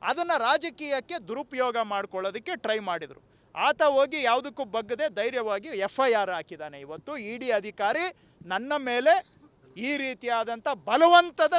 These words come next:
ಸುಳ್ಳು ಹೇಳಿಕೆ ಕೊಡಿಸ್ಲಿಕ್ಕೆ ಪ್ರಯತ್ನ ಮಾಡಿದರು." ಅದು ಅಲ್ಲಿಗೆ ನಿಂತಿದೆ ಈಗ.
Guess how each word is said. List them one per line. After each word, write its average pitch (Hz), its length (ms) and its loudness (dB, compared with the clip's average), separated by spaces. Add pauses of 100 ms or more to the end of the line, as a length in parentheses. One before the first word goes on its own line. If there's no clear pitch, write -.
(120)
ಸುಳ್ಳು 359 240 2
ಹೇಳಿಕೆ 302 460 6
ಕೊಡಿಸ್ಲಿಕ್ಕೆ 240 600 -8
ಪ್ರಯತ್ನ 214 420 -10
ಮಾಡಿದರು." 165 420 -12 (400)
ಅದು 214 240 0
ಅಲ್ಲಿಗೆ 269 340 2
ನಿಂತಿದೆ 233 540 -4
ಈಗ. 180 140 -4